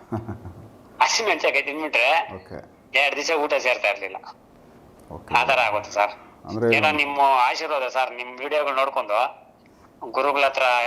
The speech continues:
Speaker 2: ಬಂದ್ರೆ
Speaker 1: ಅಲ್ಲ, ಈಗ
Speaker 2: ಸ್ವಲ್ಪ
Speaker 1: ಭಗವಾನ್
Speaker 2: ಇವಾಗ ಒಂದ್ ಅರವತ್ತು ಪರ್ಸೆಂಟ್ ಪರವಾಗಿಲ್ಲ ಸರ್ ಇವಾಗ.
Speaker 1: ಭಗವಾನ್ ಸರ್ದ ಹತ್ರ ನೀವು ಹೋದ್ಮೇಲೆ ಇದಕ್ಕೂ
Speaker 2: ಹ್ಮ್.
Speaker 1: ಇವಾಗ ಊಟ ಅವೆಲ್ಲನೂ ಸರಿಯಾಗಿ ಇವಾಗ ಸೇವನೆ ಮಾಡ್ಬೋದಾ?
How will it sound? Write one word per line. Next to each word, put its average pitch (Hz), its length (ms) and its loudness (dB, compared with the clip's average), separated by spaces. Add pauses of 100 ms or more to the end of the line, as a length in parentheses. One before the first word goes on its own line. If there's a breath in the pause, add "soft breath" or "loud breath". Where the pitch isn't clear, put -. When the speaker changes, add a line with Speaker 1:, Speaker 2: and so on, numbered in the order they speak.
(240)
Speaker 2:
ಬಂದ್ರೆ 120 560 -2 (200)
Speaker 1:
ಅಲ್ಲ, 127 100 0
ಈಗ 120 160 0
Speaker 2:
ಸ್ವಲ್ಪ 117 240 4
Speaker 1:
ಭಗವಾನ್ 165 160 2
Speaker 2:
ಇವಾಗ 160 160 0
ಒಂದ್ 160 160 2
ಅರವತ್ತು 180 340 2
ಪರ್ಸೆಂಟ್ 175 500 -2
ಪರವಾಗಿಲ್ಲ 117 340 0
ಸರ್ 92 200 -8
ಇವಾಗ. 90 240 -14
Speaker 1:
ಭಗವಾನ್ 113 400 0
ಸರ್ದ 135 320 0
ಹತ್ರ 131 240 0
ನೀವು 127 200 0
ಹೋದ್ಮೇಲೆ 113 720 2
ಇದಕ್ಕೂ 110 400 0
Speaker 2:
ಹ್ಮ್. 110 120 4
Speaker 1:
ಇವಾಗ 104 140 -2
ಊಟ 131 260 -2
ಅವೆಲ್ಲನೂ 127 560 2
ಸರಿಯಾಗಿ 120 420 0
ಇವಾಗ 107 160 0
ಸೇವನೆ 117 300 2
ಮಾಡ್ಬೋದಾ? 101 460 0